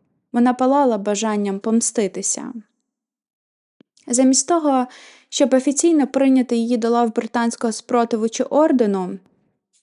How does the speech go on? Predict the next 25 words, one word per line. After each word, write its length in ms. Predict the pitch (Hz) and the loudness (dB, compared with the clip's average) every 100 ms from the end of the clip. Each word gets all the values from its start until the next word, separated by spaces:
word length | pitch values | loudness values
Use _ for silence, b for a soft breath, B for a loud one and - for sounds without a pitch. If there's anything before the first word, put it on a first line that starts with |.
| _ _ _ | _ _ _
Кінгслі 500 | 339 370 370 - 240 | 2 2 2 0 0
залучив 420 | 240 240 - 277 | 2 0 0 -2
Габріель 540 | 247 240 240 247 254 | 0 2 2 4 2
до 80 | 226 | 0
своєї 400 | - 233 233 233 | -2 0 2 2
таємної 540 | 226 226 220 214 214 208 | 0 -2 -2 -2 -2 -2
розвідувальної 800 | 214 208 202 208 202 202 196 214 | -2 0 0 -2 -2 -2 -2 -2
групи. 440 | 220 233 185 - - _ _ _ _ _ _ _ _ _ _ _ | 2 2 0 -8 -16 _ _ _ _ _ _ _ _ _ _ _
Команди, 560 | 269 285 185 185 196 208 - _ _ _ _ | 0 0 0 -6 -10 -14 -18 _ _ _ _
про 140 | - 240 | -2 0
яку 200 | 247 269 | 2 0
більшість 460 | 233 247 - 226 | 2 2 0 -4
членів 380 | - 226 220 214 | -4 -2 -2 -2
спротиву 720 | - - 269 269 254 233 226 b b b b b _ - | -6 -4 -2 -2 -2 -2 -4 b b b b b _ -2
не 120 | 226 | 0
знали 300 | 247 254 233 | 2 2 2
майже 340 | 202 202 208 | 0 -4 -4
нічого. 420 | 208 208 - 196 - - _ _ _ _ _ _ _ _ | -4 -6 -8 -12 -14 -20 _ _ _ _ _ _ _ _
Шпигуни 480 | - - 262 285 320 | -12 -2 2 2 2
Кінгслі 480 | 320 381 370 - 254 | 0 -2 -2 -2 0
були 240 | 226 254 | 2 2
розкидані 580 | 254 247 - 294 269 233 | 0 -2 -4 -2 0 0
по 120 | 220 | -2
всій 220 | 220 - 240 | -6 -4 -2
Європі, 640 | 220 247 233 - 190 190 | 0 0 0 -4 -8 -12